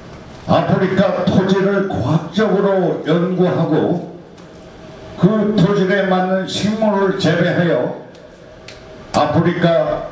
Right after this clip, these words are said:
여러 나라의 기아 문제를 해결해 주었습니다. 그 과정에서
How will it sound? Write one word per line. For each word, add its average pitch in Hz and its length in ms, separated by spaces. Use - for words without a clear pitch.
여러 190 520
나라의 175 680
기아 180 300
문제를 175 840
해결해 160 680
주었습니다. 120 680
그 208 340
과정에서 180 1000